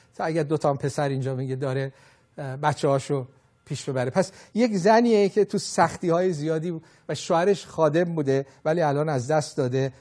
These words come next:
و الان توی چاه بدبختی هستش. بعد میگه همون که می‌دونی ترس خداوند بر دل او بود، اما اکنون طلبکار وی میاد. خب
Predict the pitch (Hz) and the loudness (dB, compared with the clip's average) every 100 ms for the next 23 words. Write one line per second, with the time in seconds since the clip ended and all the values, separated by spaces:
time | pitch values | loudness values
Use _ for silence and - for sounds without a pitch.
0 | - 143 139 147 165 151 147 _ - - | -8 -6 -6 -8 -6 -6 -6 _ -16 -4
1 | 170 151 151 131 131 110 117 - - 113 | -2 -2 -4 -4 -6 -6 -8 -8 -10 -10
2 | 110 - - - _ _ - - - 165 | -10 -16 -20 -20 _ _ -20 -6 2 2
3 | 170 170 185 190 185 185 175 160 165 208 | 2 0 2 2 0 -2 -2 0 0 0
4 | 202 - - _ _ _ _ _ _ - | -4 -20 -20 _ _ _ _ _ _ -8
5 | 170 175 147 170 165 147 143 175 156 143 | 0 0 0 -2 0 0 0 0 0 0
6 | 165 185 196 190 180 190 180 - - - | 0 -2 0 0 0 0 -2 -6 -20 -10
7 | - 160 - 190 202 214 - _ _ _ | -2 -2 -2 0 0 0 -8 _ _ _
8 | _ _ _ _ _ - 180 165 - 175 | _ _ _ _ _ 2 4 4 2 -2
9 | 180 165 165 151 127 110 160 | 0 -2 -4 -4 -6 -6 -8